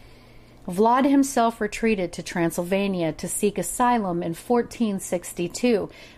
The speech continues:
with the King of Hungary, but the king had him imprisoned, where he remained for fourteen years.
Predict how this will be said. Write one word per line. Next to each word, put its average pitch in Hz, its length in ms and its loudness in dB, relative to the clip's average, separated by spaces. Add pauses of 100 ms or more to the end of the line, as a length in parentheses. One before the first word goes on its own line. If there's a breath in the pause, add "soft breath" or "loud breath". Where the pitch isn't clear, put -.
with 202 220 2
the 202 80 -2
King 190 320 -2
of 170 100 -4
Hungary, 269 500 2 (320)
but 240 160 2
the 240 80 2
king 247 340 0
had 226 260 2
him 208 200 0
imprisoned, 190 800 -2
where 185 160 -2
he 220 160 -2
remained 190 560 -2
for - 180 -6
fourteen 214 840 -2
years. 170 420 -4